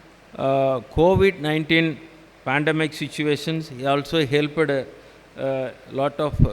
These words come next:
people and, uh, who were suffered in the situation. He functioned as organizing secretary for many online international yoga co-, uh, organization committees,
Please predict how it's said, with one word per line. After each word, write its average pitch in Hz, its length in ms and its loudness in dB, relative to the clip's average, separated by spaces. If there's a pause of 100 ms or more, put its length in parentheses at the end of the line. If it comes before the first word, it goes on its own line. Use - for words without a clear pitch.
(120)
people 143 460 -2 (720)
and, 135 320 0
uh, 120 220 -2 (340)
who 160 240 4
were 135 400 2
suffered 135 680 0 (580)
in 127 160 -4
the 131 180 0
situation. 117 800 -4 (540)
He 147 160 0
functioned 175 520 0
as 180 200 4
organizing 160 600 2
secretary 151 720 -2
for 139 420 -4 (420)
many 160 540 2
online 180 560 4
international 160 640 0
yoga 147 340 4
co-, 139 400 -8
uh, 127 420 -2
organization 135 800 -2
committees, 135 600 -6